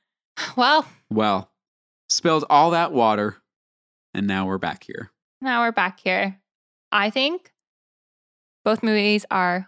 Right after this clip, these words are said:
Speaker 1: wonderful, easily accessible if you live in Canada
Speaker 2: You
Speaker 1: and
Speaker 2: bet.
Speaker 1: you have Netflix. Um,
Speaker 2: The Squid and the Whale sometimes streams on Criterion. I, sometimes,
Speaker 1: sometimes
Speaker 2: too.
Speaker 1: it's,
Speaker 2: It is on
Speaker 1: was on
Speaker 2: Criterion.
Speaker 1: Crave for a while as well.
Speaker 2: There you go.
Speaker 1: So it's
Speaker 2: Move to
Speaker 1: definitely
Speaker 2: Canada.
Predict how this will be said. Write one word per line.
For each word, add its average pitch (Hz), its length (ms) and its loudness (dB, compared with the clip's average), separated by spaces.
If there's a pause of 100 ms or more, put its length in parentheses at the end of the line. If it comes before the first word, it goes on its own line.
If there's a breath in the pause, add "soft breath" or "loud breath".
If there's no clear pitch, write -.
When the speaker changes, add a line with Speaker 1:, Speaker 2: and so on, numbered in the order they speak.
Speaker 1:
wonderful, 214 720 2 (140)
easily 262 380 2
accessible 240 540 -2
if 226 120 -4
you 220 80 -2
live 208 140 -2
in 208 80 0
Canada 180 480 -2
Speaker 2:
You - 40 -4
Speaker 1:
and 196 40 -2
Speaker 2:
bet. - 160 2
Speaker 1:
you 180 40 -4
have 180 120 -4
Netflix. 202 640 -4 (460)
Um, - 420 -10
Speaker 2:
The - 80 -2
Squid 190 220 2
and - 0 -
the 180 60 0
Whale 165 160 0
sometimes 160 380 -2
streams 160 300 -4
on 147 140 -2
Criterion. 170 680 -4
I, 135 360 -6
sometimes, 160 500 -8
Speaker 1:
sometimes 254 320 0
Speaker 2:
too. 240 60 2
Speaker 1:
it's, 247 100 -2
Speaker 2:
It 113 100 -2
is 135 140 -4
on 160 80 -2
Speaker 1:
was 254 120 2
on 349 100 4
Speaker 2:
Criterion. 285 220 -2
Speaker 1:
Crave 220 300 0
for - 120 -2
a - 60 2
while - 280 0
as - 120 -4
well. - 280 -2 (180)
Speaker 2:
There 160 80 2
you 196 80 2
go. 302 240 2 (380)
Speaker 1:
So 220 140 0
it's 214 100 -6 (640 soft breath)
Speaker 2:
Move 240 60 6
to 277 40 2
Speaker 1:
definitely 262 240 2
Speaker 2:
Canada. 196 300 0